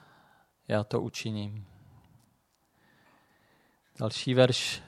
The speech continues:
eh, z patnácté kapitoly. Zůstaňte ve mně. A zůstanete-li ve mně a zůstanou-li má slova ve vás, proste, oč chcete,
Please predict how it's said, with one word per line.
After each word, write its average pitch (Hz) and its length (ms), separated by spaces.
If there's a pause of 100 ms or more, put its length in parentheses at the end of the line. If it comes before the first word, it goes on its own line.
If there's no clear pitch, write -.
(120)
eh, 117 160
z - 280
patnácté 131 580
kapitoly. 151 640 (2500)
Zůstaňte 226 640
ve 226 140
mně. 135 480 (1500)
A 127 60
zůstanete-li 190 760
ve 175 140
mně 190 360
a 139 60
zůstanou-li 180 680
má 147 240
slova 160 420
ve 131 160
vás, 135 560 (880)
proste, 165 600
oč 135 240
chcete, 120 680